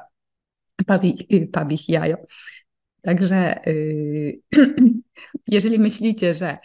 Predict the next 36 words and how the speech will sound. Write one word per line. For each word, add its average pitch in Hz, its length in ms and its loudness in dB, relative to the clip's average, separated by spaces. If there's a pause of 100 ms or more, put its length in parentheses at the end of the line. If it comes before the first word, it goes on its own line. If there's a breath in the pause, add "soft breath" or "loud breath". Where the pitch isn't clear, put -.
(160 loud breath)
te 165 120 -4
dzieci 170 420 -4
słabo 185 360 -4
teraz 185 340 -8
jedzą, 165 380 -4
ale 180 220 -4
one 175 120 -2
z - 40 -12
tego 160 220 -8
wyrosną 170 480 -4
jakby 147 240 -4
same 165 440 -4
i, - 260 -6
i 165 40 -4
że 165 120 -4
kiedyś 180 280 -4
to 156 100 -8
będzie 151 260 -4
łatwiej, 180 460 -6 (460 loud breath)
to 165 460 -4 (880)
są 233 320 4
wyzwania 185 400 0
cały 156 240 -10
czas. - 300 -20 (440 loud breath)
I 160 220 -4
teraz 185 220 -2
jak 190 140 -4
Hania 190 200 -2
ma 160 180 -2
trzynaście 175 560 -6
lat, 196 220 -4 (320 soft breath)
to 170 100 -2
ma 165 100 0
już 156 140 -4
swoje 196 240 -2
pieniądze 214 580 -2